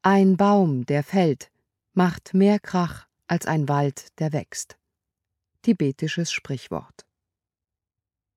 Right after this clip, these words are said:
Sieben Tote bei einem Selbstmordattentat in Tel Aviv. Flutkatastrophe in Südostasien.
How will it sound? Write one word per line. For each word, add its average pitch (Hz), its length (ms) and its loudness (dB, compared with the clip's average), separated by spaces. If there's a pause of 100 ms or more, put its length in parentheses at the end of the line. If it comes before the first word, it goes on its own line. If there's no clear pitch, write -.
(540)
Sieben 220 460 6
Tote 175 420 0
bei 123 180 -2
einem 160 260 0
Selbstmordattentat 165 1300 -2
in 156 140 -2
Tel 156 180 -4
Aviv. 143 440 -6 (520)
Flutkatastrophe 165 1040 0
in 156 160 -2
Südostasien. 156 920 -4